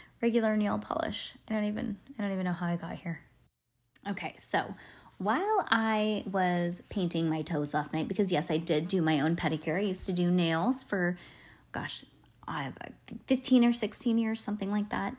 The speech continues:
And yes, I did my own toes. And I think, like, the biggest reason I didn't wanna do gel was 'cause I just wasn't in the mood to be, like, crouched down on the floor. Like, my back hurts when I stand up. Now I have this, like,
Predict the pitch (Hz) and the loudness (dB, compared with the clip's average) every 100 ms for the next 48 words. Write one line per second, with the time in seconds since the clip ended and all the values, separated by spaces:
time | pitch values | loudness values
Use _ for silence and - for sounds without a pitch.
0 | - 196 196 196 202 - 175 170 175 175 | -2 0 0 0 -2 -2 -4 -2 -2 -4
1 | - - 180 175 175 175 180 180 180 175 | -8 -2 0 0 0 0 0 0 2 2
2 | 175 - 175 170 170 170 175 180 208 247 | 0 0 0 0 -2 -4 -8 -8 -6 -6
3 | 240 180 185 220 - 262 262 262 262 254 | -6 -6 -4 -6 -2 -4 0 -2 0 2
4 | 262 254 247 240 233 247 262 233 240 247 | 4 2 0 0 -2 -4 -4 -4 -4 -4
5 | - 254 - 269 262 262 262 247 262 269 | -2 -2 0 2 2 2 0 -2 -2 -2
6 | - - 240 - 233 226 226 226 - 220 | -2 -2 -2 0 0 2 0 -2 -2 0
7 | 214 214 - 214 196 - 214 214 202 202 | 0 0 -2 -4 -4 -6 -2 0 0 0
8 | 208 226 220 214 208 208 196 185 196 196 | -2 -4 -2 -4 -2 -2 -4 -2 -2 -2
9 | 190 185 185 180 | -2 -4 -4 -4